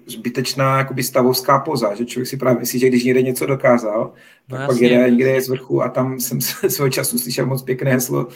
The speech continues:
Speaker 1: „Zařaď se zpátky do lidstva.“ Jo.
Speaker 2: No, to
Speaker 1: Protože
Speaker 2: je
Speaker 1: to, že je
Speaker 2: hezký
Speaker 1: úspěšnej,
Speaker 2: řečení.
Speaker 1: eh, to, že je úspěšnej ve firmě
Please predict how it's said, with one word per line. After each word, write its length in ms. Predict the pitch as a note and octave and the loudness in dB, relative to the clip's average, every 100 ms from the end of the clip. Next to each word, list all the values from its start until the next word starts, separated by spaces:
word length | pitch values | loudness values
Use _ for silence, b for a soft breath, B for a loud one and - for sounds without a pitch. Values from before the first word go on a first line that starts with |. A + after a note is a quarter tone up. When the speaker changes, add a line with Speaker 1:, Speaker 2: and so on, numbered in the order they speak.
| B B B _ | B B B _
Speaker 1:
„Zařaď 360 | A#2+ A#2+ C3+ B2+ | -2 2 2 2
se 80 | |
zpátky 380 | D3+ - C#3 D3 | 0 2 0 0
do 80 | C#3+ | -2
lidstva.“ 360 | E3 E3 - - - _ _ | -2 -4 -8 -14 -18 _ _
Jo. 60 | _ | _
Speaker 2:
No, 140 | D3 | -8
to 140 | E3 D3+ | -8 -6
Speaker 1:
Protože 180 | F3 F#3+ | 2 4
Speaker 2:
je 100 | F#3+ | 6
Speaker 1:
to, 0 | |
že 100 | D#3 | 4
je 80 | |
Speaker 2:
hezký 140 | C#3+ D3 | 2 0
Speaker 1:
úspěšnej, 500 | C3 C#3 G#2+ G#2 G2+ | -4 -4 -4 0 0
Speaker 2:
řečení. 680 | - - - _ _ - C3 | -2 -8 -20 _ _ -6 -4
Speaker 1:
eh, 20 | |
to, 120 | C#3 | -2
že 100 | C3 C3 C#3 | 0 -2 -2
je 100 | C3+ | -2
úspěšnej 420 | B2+ B2+ B2+ D3+ | 0 -2 -2 0
ve 100 | C#3+ | 0
firmě 600 | C3+ C3+ C3 C#3 C#3 D3+ | 0 0 2 2 0 0